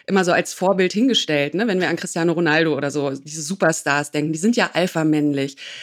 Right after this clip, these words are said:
Und dann leben wir im neoliberalen Kapitalismus, der auch sagt, du musst ein Macher sein, nimm dir die Dinge, geh über Grenzen und so weiter. Das heißt, ähm, das ist ja ein bisschen, also es ist ja eine ambivalente Anforderung, die eigentlich kein Junge, kein Mann so richtig erfüllen kann.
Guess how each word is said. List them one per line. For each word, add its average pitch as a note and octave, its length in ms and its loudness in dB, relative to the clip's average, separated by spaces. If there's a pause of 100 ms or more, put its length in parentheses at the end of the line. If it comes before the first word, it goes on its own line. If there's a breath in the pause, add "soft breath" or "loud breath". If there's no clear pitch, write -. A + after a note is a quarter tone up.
(120)
Und E3 160 2
dann F3 260 2
leben F#3 320 2
wir G3 100 0
im F3+ 200 0
neoliberalen F3+ 580 2
Kapitalismus, F#3+ 880 -2
der F3 160 0
auch G#3 120 0
sagt, F3 220 0
du E3 60 -2
musst F#3 180 -2
ein G3 60 2
Macher F#3+ 300 2
sein, E3 300 2
nimm G#3+ 140 2
dir G#3 120 2
die E3+ 120 -6
Dinge, F3 260 2
geh F#3+ 140 -2
über F#3 160 2
Grenzen D#3 500 -2
und D3+ 160 -2
so C3 120 -12
weiter. C#3 340 -6 (380 loud breath)
Das D#3+ 140 0
heißt, F3+ 340 0
ähm, F3 300 2
das E3+ 120 -2
ist F#3 120 -4
ja G#3 80 4
ein F#3 120 2
bisschen, G3+ 420 0 (440 loud breath)
also E3+ 160 -2
es D#3+ 60 -2
ist - 40 -6
ja G3+ 60 2
eine F#3 180 2
ambivalente F3+ 600 0
Anforderung, G3 560 0
die F3 120 -2
eigentlich - 480 -4 (220)
kein F#3 340 0
Junge, A3 300 2
kein F#3+ 260 0
Mann F3 240 2
so G3 80 -2
richtig - 380 -6
erfüllen A#3+ 400 -2
kann. D3+ 320 -4